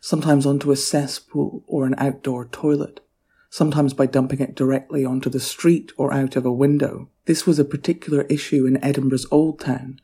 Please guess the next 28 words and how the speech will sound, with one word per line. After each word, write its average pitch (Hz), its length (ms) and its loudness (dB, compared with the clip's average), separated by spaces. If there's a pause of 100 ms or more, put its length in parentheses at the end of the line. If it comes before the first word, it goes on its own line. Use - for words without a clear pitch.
where 156 160 2
tenements 165 480 6
were 147 160 2
up 143 140 0
to 139 100 -8
fourteen 143 560 -2
stories 139 540 0
high, 147 500 -8 (400)
and 151 100 2
so 156 140 4
the 147 100 2
journey 147 400 4
down 139 300 2
to 139 80 -4
street - 380 -4
level 127 300 -2
to - 100 -6
safely 147 440 2
dispose 135 500 0
of 123 80 -6
the - 80 -6
contents - 720 -6 (340)
was 147 160 0
just - 260 -8
too 180 200 0
far 160 440 -2
for 123 200 -4
many. 123 440 0